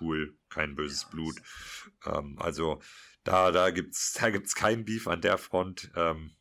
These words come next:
Speaker 1: genau, und Oscar Piastri hat sich dann wieder ein bisschen nach vorne gekämpft. Äh, er hat selbst dann auch noch eine Strafe absitzen müssen, äh, weil er ja dann noch, äh, wem ist er draufgefahren?
Speaker 2: Äh, Colapinto.
Speaker 1: Colapinto war das, ne?
Speaker 2: De-,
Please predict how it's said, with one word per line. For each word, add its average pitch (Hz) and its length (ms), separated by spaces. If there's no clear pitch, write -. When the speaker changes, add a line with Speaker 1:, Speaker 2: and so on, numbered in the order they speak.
Speaker 1:
genau, 78 280
und 71 80
Oscar 82 280
Piastri 80 600
hat - 180
sich 143 160
dann 127 220
wieder 123 180
ein 117 100
bisschen 117 460
nach 104 160
vorne 110 340
gekämpft. 104 720
Äh, 95 300
er 90 160
hat - 120
selbst - 300
dann 110 80
auch 117 100
noch 139 80
eine 113 120
Strafe 110 420
absitzen 117 560
müssen, 120 400
äh, 92 300
weil 90 160
er 90 80
ja 90 140
dann 90 200
noch, 98 300
äh, 87 360
wem 117 160
ist - 120
er 120 100
draufgefahren? 120 1000
Speaker 2:
Äh, 151 180
Colapinto. 151 720
Speaker 1:
Colapinto 107 480
war 80 140
das, 78 240
ne? 92 260
Speaker 2:
De-, 135 100